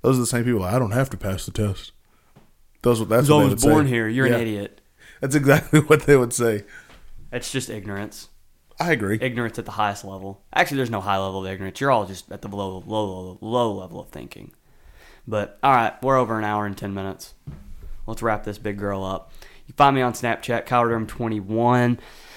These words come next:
Speaker 2: Uh, go to patreon dot com slash N Y N P. Aaron, I need those two shirts I asked you to make a hundred years ago.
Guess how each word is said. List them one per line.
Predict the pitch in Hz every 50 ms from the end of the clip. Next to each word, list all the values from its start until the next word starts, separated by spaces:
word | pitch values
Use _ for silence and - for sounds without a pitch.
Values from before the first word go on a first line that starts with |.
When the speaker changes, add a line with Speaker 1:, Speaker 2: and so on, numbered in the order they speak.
| - - - - - -
Speaker 2:
Uh, | - 110 139 151
go | 160 160
to | 156 165
patreon | 170 165 - 170 160 156
dot | 156 -
com | - 147 151 151 139
slash | - 156 143 135 -
N | 143 160 160
Y | 156 151 147 143
N | 143 135
P. | 131 - 170 170 160 160 160 160 160
Aaron, | - 135 147 143
I | 135 131
need | 135 139 127
those | 131 123 -
two | - 131
shirts | 120 - - 135 135 131 143
I | 135 127
asked | 127 127 -
you | - 127
to |
make | 123 123 123 120 113
a | 110
hundred | 123 120 117 117 113
years | 120 120 120 113
ago. | 120 117 120 120 120 120